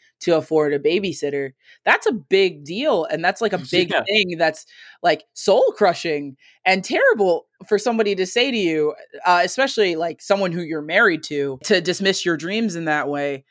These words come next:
Speaker 1: And it's casually talked about in a way that, well, in a scene that also specifically sets Ted as being sympathetic.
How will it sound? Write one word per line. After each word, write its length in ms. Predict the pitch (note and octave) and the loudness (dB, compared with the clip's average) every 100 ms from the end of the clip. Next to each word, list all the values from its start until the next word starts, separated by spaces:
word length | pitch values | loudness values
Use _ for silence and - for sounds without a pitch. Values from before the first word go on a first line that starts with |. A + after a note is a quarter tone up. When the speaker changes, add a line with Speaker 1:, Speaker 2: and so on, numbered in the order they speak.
| - | -4
Speaker 1:
And 580 | F3 E3+ E3 D#3+ D#3 C#3 - | 0 2 2 0 -4 -12 -4
it's 220 | F#3 F3+ | -2 -2
casually 760 | - G3+ G#3+ A3 G3+ F#3+ E3 D3 _ _ _ | 0 4 4 2 -2 -4 -4 -8 _ _ _
talked 360 | - C#4 F4+ - | -2 0 0 -2
about 420 | A3+ F3 D#3 D#3 - _ _ _ _ _ _ - | -2 0 2 -2 -6 _ _ _ _ _ _ -2
in 140 | G3+ | 2
a 80 | G3+ | 2
way 500 | F3 G3 F#3+ F#3+ F3+ | 2 4 4 4 0
that, 540 | E3+ E3+ E3+ E3+ E3+ - _ _ _ _ _ - | -2 0 2 2 0 -4 _ _ _ _ _ 0
well, 220 | G#3 G#3+ | 4 4
in 120 | C4 D4+ | 2 0
a 60 | |
scene 380 | - C#4 D4+ G#3+ | -2 -4 -4 -2
that 140 | F#3+ | 0
also 280 | - G3+ G3 | 2 2 2
specifically 840 | F#3+ - F3+ G3 F3+ F3 E3+ D#3+ - | -4 -6 -4 -2 -2 -4 -4 -4 -4
sets 420 | - F3 - - _ _ _ | 0 0 -2 -16 _ _ _
Ted 300 | - G3+ F#3 | 0 2 2
as 140 | E3+ | -2
being 260 | D3 E3+ D#3+ | -4 -6 -6
sympathetic. 720 | - D3+ C#3+ E3 E3+ - _ | -8 -8 -4 0 0 -2 _